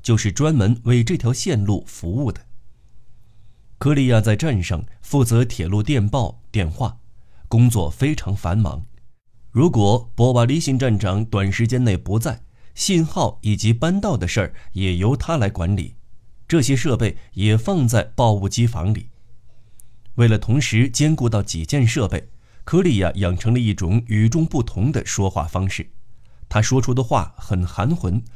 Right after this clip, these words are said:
句子也是断断续续的，让人无法参透。当他不情愿回答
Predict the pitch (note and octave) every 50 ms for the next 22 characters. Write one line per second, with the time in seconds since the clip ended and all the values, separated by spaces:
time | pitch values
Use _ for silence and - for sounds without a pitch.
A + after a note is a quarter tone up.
0 | - - - - - - - - A3+ G3+ D3 A#2 A#2 G#2 - - - - G#2+ G2+
1 | G2 - - G#2+ G#2 D3+ D#3 D3 A#2+ F#2+ F2 F#2 E2+ E2+ - G#2+ F#2+ F2 - C3
2 | G2 E2 - - - - - - - - G#2+ A2 G#2 G2 F#2 F#2 G2 - F#2+ G2
3 | A2 C3+ C#3 A#2 - A#2+ A2+ A#2+ - - C3 C3 D3+ C#3+ - - - - - -
4 | - - - - - - - - - - - - - - D#3+ E3+ D#3+ F3 F3+ F3+
5 | G#3 D#3+ C3+ A#2+ - - A#2 C3 F3+ F#3+ C#3 G#2+ F#2+ - - G#2+ C#3+ D#3+ - F2
6 | G#2+ A#2+